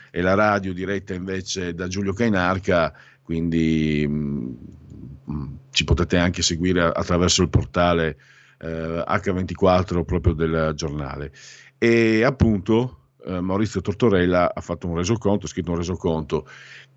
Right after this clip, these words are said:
che riprendiamo proprio in questo momento, perché, mm, ringrazio Roberto Colombo,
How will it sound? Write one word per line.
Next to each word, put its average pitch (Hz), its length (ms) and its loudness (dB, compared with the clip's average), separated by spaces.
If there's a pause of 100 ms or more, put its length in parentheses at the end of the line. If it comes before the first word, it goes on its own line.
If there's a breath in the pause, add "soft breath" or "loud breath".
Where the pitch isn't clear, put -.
(800)
che 185 340 6
riprendiamo 131 680 2
proprio 104 280 -4
in 95 60 -6
questo 98 260 -8
momento, 82 460 -2
perché, 78 640 0
mm, 71 200 -2
ringrazio 80 440 0
Roberto 85 300 -2
Colombo, 139 580 2